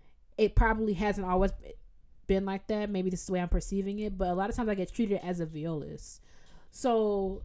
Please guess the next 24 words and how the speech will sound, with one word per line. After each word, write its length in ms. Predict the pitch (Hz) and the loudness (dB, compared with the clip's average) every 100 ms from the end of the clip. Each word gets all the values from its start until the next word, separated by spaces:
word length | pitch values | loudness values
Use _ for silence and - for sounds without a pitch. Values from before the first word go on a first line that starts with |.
| - | -6
or 160 | 214 196 | 0 2
I 100 | 196 | 2
get, 380 | 202 196 175 - - _ - | 0 -2 -4 -12 -20 _ -14
I 100 | - 196 | -6 -4
get 120 | 175 | -4
treated 340 | - 226 190 - | -2 0 0 -4
as 220 | 180 190 175 | -4 -2 -2
an 80 | - | -6
educator. 640 | 185 160 170 160 156 - - - - - - - | -6 -6 -10 -12 -10 -10 -12 -14 -20 -20 -20 -20
So 320 | - - 240 226 | -12 -2 2 2
it's 200 | 220 233 | 0 -4
like 540 | 214 208 208 196 185 _ _ - - 170 185 | -4 -4 -4 -4 -6 _ _ -20 -20 -20 -6
the 80 | 214 | -2
community 600 | 202 226 233 254 226 233 | 0 0 0 -2 0 -2
supports 560 | 214 - 208 226 214 - | -2 -4 0 2 2 0
that 140 | 208 | -6
I 120 | 165 170 | -4 -8
play 320 | - 208 208 | -4 -2 0
well 400 | 180 170 165 165 | -2 -4 -4 -6
and 180 | 165 175 | -6 -8
that 80 | 165 | -8
I 160 | 160 | -10
teach 320 | 165 226 - 175 | -8 -8 -6 -10
well, 360 | 151 - - | -12 -16 -20